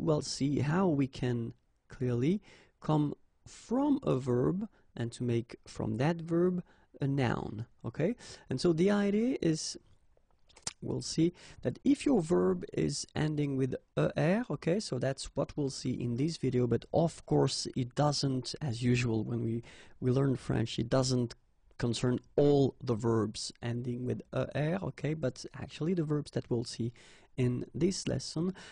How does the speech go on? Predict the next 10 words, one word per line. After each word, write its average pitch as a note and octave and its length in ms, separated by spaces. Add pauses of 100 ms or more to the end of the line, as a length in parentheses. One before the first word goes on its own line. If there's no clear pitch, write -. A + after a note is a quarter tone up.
(200)
uh, B2+ 240
will C3 220
work B2 440
with G#2+ 140
that, - 320
uh, - 320
that, - 360
uh, G2 120
concept. - 560 (260)
So F3+ 380